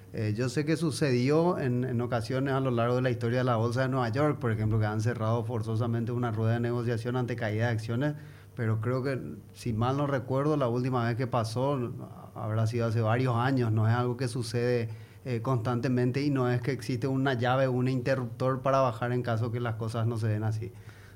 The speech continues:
De vuelta, y, y yendo un poco a la analogía que hacíamos antes, la Bolsa de Valores es el recinto donde se juega el partido.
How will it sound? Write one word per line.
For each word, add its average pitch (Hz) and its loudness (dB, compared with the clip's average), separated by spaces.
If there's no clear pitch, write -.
De 127 -2
vuelta, 120 2
y, 113 0
y 120 -2
yendo 123 2
un 139 0
poco 135 0
a 135 4
la 131 4
analogía 131 2
que 131 2
hacíamos 127 0
antes, 120 0
la 123 0
Bolsa 135 2
de 156 6
Valores 156 4
es 131 -2
el 139 0
recinto 139 0
donde 151 4
se 147 0
juega 123 0
el 123 2
partido. 107 -2